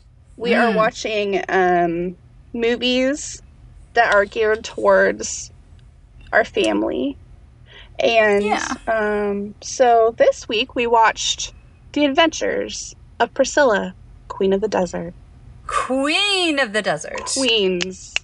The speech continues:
Speaker 1: of the Desert. Uh, starring Hugo Weaving, Guy Pearce, and Terrence Stamp.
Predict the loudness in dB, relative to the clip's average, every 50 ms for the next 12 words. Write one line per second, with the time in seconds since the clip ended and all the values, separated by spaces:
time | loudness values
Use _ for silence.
0 | -8 -14 -20 -20 -20 _ -10 -8 -6 -6 -6 -6 -6 -4 -4 -4 -4 -6 -6 -6
1 | -6 -6 -8 -12 -18 -20 -20 -20 -20 -20 -20 -20 -20 -20 -20 -20 -20 -20 _ -20
2 | -20 -20 -2 2 4 6 6 6 6 4 0 -2 -8 -2 2 4 4 4 4 2
3 | 0 -2 -4 -6 -8 -8 -4 -2 0 0 0 2 2 2 2 0 -2 -4 -8 -6
4 | -4 -2 -2 0 0 0 0 0 -2 -4 -6 -12 -20 -20 -20 -20 -12 -4 0 2
5 | 2 0 0 -2 -2 0 0 0 0 -2 -4 -6 -12 -14 -16 -20 -20 -20 -20 -20
6 | -20 -20 -20 -20 -20 -20 -20 -8 -2 0 0 0 -2 -6 -4 0 2 4 6 6
7 | 6 4 2 0 -6 -12 -12 -12 -10 -10 -8 -8 -8 -8 -8 -10 -4 -2 0 2
8 | 4 4 4 4 2 0